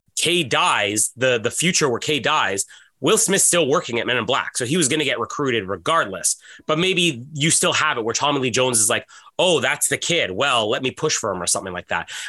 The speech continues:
Either way, it, there's so many different ways you could play the ending here, and it, it, it messes with your mind, but in a good way, which is why that last scene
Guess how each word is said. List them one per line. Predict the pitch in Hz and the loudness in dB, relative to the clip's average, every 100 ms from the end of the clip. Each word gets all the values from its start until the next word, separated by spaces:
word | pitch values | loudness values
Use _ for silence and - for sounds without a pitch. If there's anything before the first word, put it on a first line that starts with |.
| - | -2
Either | 233 285 202 | 2 4 4
way, | 180 147 | 4 2
it, | 131 151 160 - 156 165 | 0 -2 -6 -12 -8 0
there's | 180 | 2
so | - 190 | 4 2
many | 214 190 | 2 2
different | 170 147 | 0 0
ways | 139 135 | 0 0
you | 127 | -2
could | 104 | -6
play | - 139 135 | -4 0 0
the | 117 113 | -2 -2
ending | 120 123 123 120 | -2 0 0 -2
here, | 117 120 120 | 0 2 2
and | 110 - - - - - | 0 -4 -16 -20 -14 -4
it, | 139 143 | -2 -2
it, | 147 | -2
it | 175 170 | 0 0
messes | 185 208 226 190 | 0 2 2 2
with | 196 | 2
your | 170 | 2
mind, | 147 139 170 165 | 2 2 0 0
but | |
in | 131 | -2
a | 117 | -2
good | 113 151 | 0 0
way, | 170 190 | 2 2
which | 143 143 | 2 0
is | 120 | 2
why | 156 | 2
that | 151 110 | 0 0
last | 110 127 139 - | 0 0 2 2
scene | 123 139 170 | 2 2 0